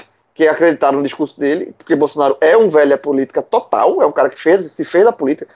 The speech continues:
fez a família na política, ele é a velha política, mas se vendeu contra a velha política, ele agora tá fazendo a política de sempre. Então, é, entre, eu acho que de-, desse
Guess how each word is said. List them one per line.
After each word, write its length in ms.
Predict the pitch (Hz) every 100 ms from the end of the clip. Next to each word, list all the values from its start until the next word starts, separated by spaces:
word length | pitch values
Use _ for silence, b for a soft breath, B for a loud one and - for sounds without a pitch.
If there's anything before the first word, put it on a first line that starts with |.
| b
fez 200 | - 190
a 60 | 233
família 360 | 233 151 170
na 100 | 185
política, 480 | 160 127 131 - 170 b b b
ele 280 | 160 269 202
é 160 | -
a 60 | 311
velha 220 | 185 180
política, 380 | 180 135 135 175
mas 140 | 156
se 80 | 160
vendeu 200 | 156 156
contra 340 | - 165 208
a 80 | -
velha 180 | 147 151
política, 340 | 190 165 -
ele 120 | 403 359
agora 220 | 175 -
tá 80 | 330
fazendo 380 | 302 196 262 - _ _
a 100 | -
política 360 | 294 240 196 247
de 60 | -
sempre. 380 | 370 139 117 - _ _ _
Então, 320 | - 147 170 -
é, 380 | 147 143 135 - _
entre, 380 | 160 196 240 185 -
eu 140 | 156
acho 120 | 185
que 60 | -
de-, 200 | 147 185
desse 600 | 143 170 240 285 220 165